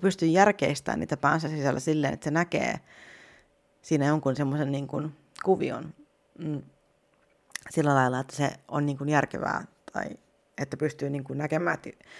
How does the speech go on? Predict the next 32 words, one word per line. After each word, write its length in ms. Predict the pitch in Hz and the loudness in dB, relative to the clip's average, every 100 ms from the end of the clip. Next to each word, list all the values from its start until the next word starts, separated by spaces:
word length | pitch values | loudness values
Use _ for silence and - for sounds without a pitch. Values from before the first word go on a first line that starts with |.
| - - - | -20 -14 0
et, 260 | 156 - - | 0 0 -6
et 200 | 156 156 | -4 4
ylipäätään, 360 | 175 165 156 | 6 8 6
että 100 | 151 | 6
mitä 240 | 180 190 175 | 6 10 8
on 140 | 151 | 8
niinku 200 | 147 143 | 2 -2
tulossa. 460 | 143 151 151 - - - - - - - | -4 -2 -2 -4 -10 -12 -20 -20 -20 -2
Vaikka 600 | 143 165 170 196 - - _ - | 6 6 8 6 6 -2 _ -2
ainahan 380 | 151 147 156 285 | 4 4 6 4
se 100 | 320 | 6
on 80 | 311 | 6
vähän 240 | 254 262 | 8 8
epäluotettavaa, 800 | 214 214 214 208 214 214 208 220 - | 8 6 6 6 4 2 6 6 6
että 380 | 165 - 170 - - | 0 2 2 2 -4
mitä 360 | 165 175 175 | -2 2 2
siellä 180 | 170 160 | 4 4
tapahtuu. 520 | 160 160 165 165 160 - - - _ | 4 2 0 0 0 -2 -16 -20 _
Tarot 380 | 165 160 165 - | 8 8 6 0
lukijatkaan 800 | - 170 160 165 156 - 151 151 | 0 0 4 2 2 2 2 2
ei 340 | - 165 208 220 | 0 6 8 10
ole 280 | 165 156 - - | 10 6 2 2
ennustajia 1000 | 175 202 180 143 - 139 139 139 147 - | 6 8 6 2 0 0 2 2 0 -2
siinä 320 | - 160 151 | 0 2 2
mielessä, 520 | 151 151 151 - 147 - | 2 0 -4 -4 -6 -6
että 440 | - 135 - - - - _ _ _ - - | -8 -8 -2 -2 -2 -6 _ _ _ -12 -12
kohtalo 460 | - 233 - 196 160 | 2 2 6 8 8
on 140 | 151 | 8
mun 160 | 147 151 | 4 4
mielestä 380 | 147 135 135 139 | 2 2 -2 -4
aina 300 | - 160 147 - | 0 2 2 0
auki. 400 | 117 127 156 | -2 -2 -4